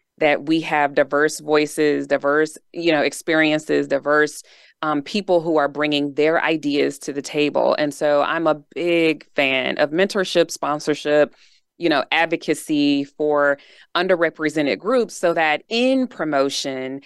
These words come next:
you have a diverse population, right? You're not just looking at, um, the one person who, you know, one person has been mentoring and bringing them alongside and advocating for them,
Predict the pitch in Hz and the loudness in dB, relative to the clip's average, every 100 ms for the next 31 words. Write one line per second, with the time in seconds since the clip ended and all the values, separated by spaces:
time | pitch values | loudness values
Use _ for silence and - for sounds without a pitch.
0 | - _ 151 165 220 214 165 156 151 147 | -20 _ -6 0 0 0 0 0 2 2
1 | 143 143 143 139 - - 139 - 139 131 | 0 2 0 -2 -6 -2 0 0 2 2
2 | - - 131 127 139 156 175 190 180 165 | 2 -4 -2 0 2 2 2 2 0 0
3 | 165 - 160 160 160 160 156 156 - - | -2 0 -2 0 0 2 0 -2 -12 -20
4 | _ 147 143 143 131 - - 156 147 143 | _ 0 4 4 2 -4 -10 0 2 2
5 | 139 143 _ _ _ _ _ _ 180 180 | 0 -8 _ _ _ _ _ _ -4 -2
6 | 170 185 185 - 156 156 - 151 147 147 | 0 0 -2 -2 0 0 0 0 2 0
7 | - 170 156 147 147 _ _ - 170 156 | -2 0 0 0 -4 _ _ -4 0 2
8 | 147 143 - 151 175 175 175 165 165 165 | 0 -2 -8 0 2 2 0 -2 -2 -2
9 | 165 151 156 151 156 156 156 147 147 139 | -2 0 0 2 0 0 0 2 2 0
10 | 139 - - 156 160 156 151 151 147 147 | -4 -12 -2 0 2 2 2 2 2 2
11 | 147 147 139 143 143 139 - 147 147 156 | 0 0 2 2 0 -4 0 0 0 -2
12 | 165 147 143 147 156 147 143 | -4 -6 -6 -2 0 2 0